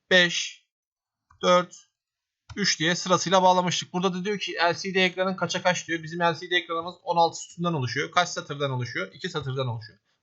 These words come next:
Bu kadar. Aslında hemen hemen kodlar bitti. Artık şimdi diyor ki ne yazacaksın diyor. Ne yazmadan önce de L C D ekranın neresine yazmasını istiyorsun diyor. Yani başından mı, ortasından mı ya da herhangi bir yerinden belirlemeni istiyor.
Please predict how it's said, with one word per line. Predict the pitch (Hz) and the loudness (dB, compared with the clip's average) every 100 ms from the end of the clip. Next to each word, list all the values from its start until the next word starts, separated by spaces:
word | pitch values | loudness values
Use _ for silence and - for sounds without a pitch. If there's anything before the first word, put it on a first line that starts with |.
| - | -4
Bu | 196 | 2
kadar. | 156 151 - _ _ _ | 4 2 -2 _ _ _
Aslında | 151 170 - 196 | 2 2 4 2
hemen | 190 190 | 4 4
hemen | 190 | 2
kodlar | 185 185 185 185 | 2 2 4 4
bitti. | 185 - 160 _ _ _ | 4 -8 -16 _ _ _
Artık | 170 175 180 | 4 4 2
şimdi | - 196 196 | -4 -4 -2
diyor | 233 | -2
ki | 196 117 - _ _ _ - | -2 -4 -8 _ _ _ -2
ne | 175 | 2
yazacaksın | 208 196 175 175 127 | 4 4 4 4 2
diyor. | 127 170 - | -2 -6 -2
Ne | 202 | 4
yazmadan | 240 254 233 196 185 | 6 6 4 2 2
önce | 226 214 139 | 2 0 2
de | 180 - _ _ - | 0 -2 _ _ 2
L | 190 190 | 4 4
C | 220 214 | -2 -2
D | 226 | -2
ekranın | 208 202 247 | 0 -2 0
neresine | 220 190 175 143 | 2 2 2 4
yazmasını | 123 117 110 - 113 | 4 2 -6 -6 -8
istiyorsun | 110 117 110 120 120 | -8 -12 -14 -16 -16
diyor. | - _ - - - _ _ _ _ _ _ - | -18 _ -20 -20 -20 _ _ _ _ _ _ 2
Yani | 180 190 - 151 | 4 2 -6 0
başından | 156 156 170 180 180 | 2 4 2 2 2
mı, | 175 | 2
ortasından | 151 143 151 175 175 | 0 0 -4 0 2
mı | 175 | 2
ya | 185 | 2
da | 202 | 4
herhangi | 196 196 185 160 | 4 6 4 2
bir | |
yerinden | 156 151 214 202 | 0 0 0 2
belirlemeni | 180 180 185 185 175 | 2 2 2 2 0
istiyor. | - 123 - | -2 -4 -6